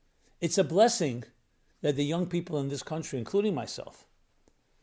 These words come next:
have never had to fight a war for our values.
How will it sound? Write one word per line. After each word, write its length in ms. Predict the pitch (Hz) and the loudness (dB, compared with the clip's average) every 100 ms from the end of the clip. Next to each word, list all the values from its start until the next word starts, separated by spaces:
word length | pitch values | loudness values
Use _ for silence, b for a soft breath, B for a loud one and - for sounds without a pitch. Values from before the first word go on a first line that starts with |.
| _ - | _ -6
have 160 | 143 | -2
never 300 | 170 240 240 | 2 2 2
had 180 | 208 220 | 0 0
to 80 | 170 | -4
fight 400 | - 185 175 - | -4 -4 -4 -4
a 60 | |
war 420 | 131 131 160 120 - | -4 -2 -2 -2 -6
for 200 | - 139 | -4 -2
our 100 | 139 | -2
values. 520 | 135 151 190 - - | -2 -4 -6 -10 -18